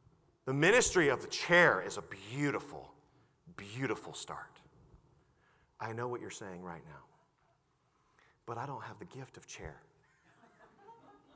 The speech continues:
You do, you just don't know it yet. Friends,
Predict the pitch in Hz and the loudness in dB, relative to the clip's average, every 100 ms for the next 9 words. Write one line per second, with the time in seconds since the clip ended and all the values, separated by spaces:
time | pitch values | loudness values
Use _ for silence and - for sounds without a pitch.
0 | _ - _ _ _ _ _ _ _ _ | _ -20 _ _ _ _ _ _ _ _
1 | _ _ _ - 127 87 80 101 101 - | _ _ _ -8 -4 -4 -4 -8 -12 -8
2 | 87 58 64 50 - - _ _ _ - | -8 -8 -12 -14 -16 -20 _ _ _ -20
3 | - - _ _ _ _ _ - - - | -20 -20 _ _ _ _ _ -20 -20 -20
4 | _ _ _ _ _ _ _ - 143 123 | _ _ _ _ _ _ _ 0 2 2
5 | 113 | -2